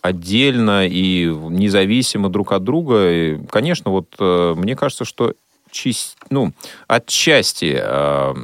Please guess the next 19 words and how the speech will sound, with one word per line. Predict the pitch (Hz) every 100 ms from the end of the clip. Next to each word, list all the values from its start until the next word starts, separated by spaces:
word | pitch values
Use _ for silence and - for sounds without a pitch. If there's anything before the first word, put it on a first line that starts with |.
| - -
наши | 95 127 - -
традиции, | 101 110 175 240 - 104
они | 90 139
ведь | 143 104 - 95
от-, | 87 90 - -
приходили | 104 110 107 143 156
откуда-то, | 123 - 110 98 -
да, | 82 101 127 107
в | 78 82 87 85 80 80 80
Европе | 87 101 123 -
это | -
тоже | 87 131 120
зарождалось | 104 101 98 98 95 87
на | 92
базе | 90 90 76 76 - - - - - - -
каких-то | 98 - 107 90 98 90 82 80 78
культурных, | - 113 98 - 117 98 90 80 -
э, | 80 78 76 73 69 67 64 69
событий. | - 98 90 80 -